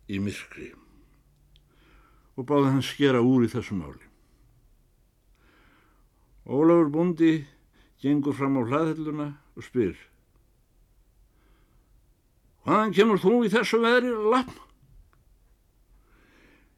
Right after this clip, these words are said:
„Ég kem að sunnan,“ svarar lítill drengur. „Og hvert ætlar þú?“ spyrja þeir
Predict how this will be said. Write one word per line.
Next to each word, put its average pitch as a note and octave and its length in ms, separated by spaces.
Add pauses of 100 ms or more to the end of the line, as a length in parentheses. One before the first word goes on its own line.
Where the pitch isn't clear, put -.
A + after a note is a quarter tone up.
(120)
„Ég A#2+ 140
kem D#3 180
að D3+ 100
sunnan,“ B3 480
svarar F#3+ 300
lítill D#3+ 320
drengur. F#2+ 420 (2750)
„Og B2+ 240 (240)
hvert E3 240
ætlar F3+ 240
þú?“ C3+ 260
spyrja C3+ 320
þeir A2+ 320